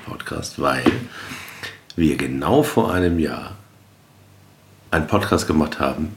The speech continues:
wo wir gesagt haben, „Gott, ist das alles langweilig“, und haben uns da, ich vor allem, mich darüber beschwert, dass das alles so langweilig ist, und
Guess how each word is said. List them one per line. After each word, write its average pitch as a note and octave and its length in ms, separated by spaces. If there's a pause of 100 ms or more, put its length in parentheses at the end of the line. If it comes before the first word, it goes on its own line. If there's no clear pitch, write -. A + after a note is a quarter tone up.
(120)
wo E2+ 160
wir D#2+ 80
gesagt D#2+ 280
haben, C#2+ 320 (360)
„Gott, G2 260
ist - 160
das D#2 160
alles D#2 260
langweilig“, C#2 480
und D#2+ 160
haben E2 120
uns E2 140
da, F#2 180 (120)
ich - 360 (180)
vor - 220
allem, C#2 340 (200)
mich - 100
darüber F2 440 (400)
beschwert, G2+ 540
dass - 120
das D#2 140
alles D2+ 160
so D2+ 60
langweilig D2+ 460
ist, D#2+ 140
und D#2 260